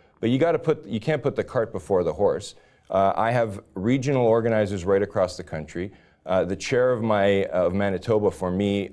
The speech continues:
actually was Andrew Scheer's chair. I've got, uh, people in Saskatchewan that are chairing, uh, Alberta, B C, obviously very strong in Ontario.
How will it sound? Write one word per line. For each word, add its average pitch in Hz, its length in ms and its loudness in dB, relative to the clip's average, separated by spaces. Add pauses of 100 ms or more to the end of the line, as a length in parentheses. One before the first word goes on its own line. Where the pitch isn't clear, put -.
actually 92 400 -2
was 92 160 -2
Andrew 92 260 -4
Scheer's 95 360 -4
chair. 82 400 -8 (280)
I've 90 200 0
got, 95 360 2
uh, 87 60 -2
people 113 320 -2
in 110 80 -2
Saskatchewan 95 880 0
that 87 140 0
are 82 80 0
chairing, 82 540 -6 (340)
uh, 85 460 2
Alberta, 98 520 2
B 92 200 -4
C, 98 680 -2
obviously 98 420 0
very 104 280 2
strong 98 360 0
in 90 100 -2
Ontario. 85 720 0